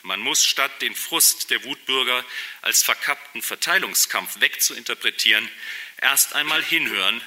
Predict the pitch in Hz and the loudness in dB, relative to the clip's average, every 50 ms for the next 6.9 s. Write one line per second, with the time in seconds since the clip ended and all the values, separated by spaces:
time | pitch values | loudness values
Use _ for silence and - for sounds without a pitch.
0 | - - 107 107 - - 123 117 110 113 101 87 82 82 82 - 123 110 - - | -6 -2 2 2 2 2 2 -2 0 0 0 0 2 0 0 0 0 -4 -2 -4
1 | 90 85 78 - - - - - - - - - - - - - - _ _ - | -4 -2 -2 -2 -2 -2 -2 -2 -4 -6 -6 -8 -20 -20 -20 -20 -20 _ _ -20
2 | _ _ - - - - - - - - - - - - - - - - - - | _ _ -16 -12 -10 -8 -6 -6 -6 -6 -8 -10 -12 -18 -20 -20 -20 -20 -20 -10
3 | - - 139 120 151 175 180 - - 143 120 135 139 - - 123 131 113 - - | -4 0 2 2 2 2 2 2 2 4 4 2 2 2 0 2 4 4 4 4
4 | 131 123 - - - - - 120 117 - 131 131 120 - 120 123 135 151 147 143 | 2 0 -4 -8 -6 -4 -4 0 2 4 4 4 4 6 6 6 6 4 4 0
5 | 120 113 - - - 107 104 117 131 131 135 131 131 - - - 147 143 - - | 4 4 4 4 4 4 6 6 4 4 2 -2 -2 -2 -2 -4 -4 -2 -2 0
6 | - 147 139 - 131 131 117 123 120 104 101 110 104 104 110 127 139 143 | 2 4 4 4 4 2 0 0 -2 0 0 2 2 2 4 4 2 2